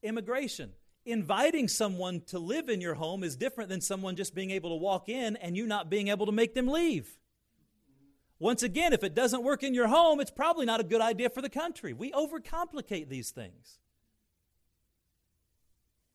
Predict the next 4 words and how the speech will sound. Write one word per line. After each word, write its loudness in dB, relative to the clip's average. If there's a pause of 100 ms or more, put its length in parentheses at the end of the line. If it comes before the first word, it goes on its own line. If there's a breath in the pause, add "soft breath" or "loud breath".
(1200)
They, 4
they 2
try 2
to -2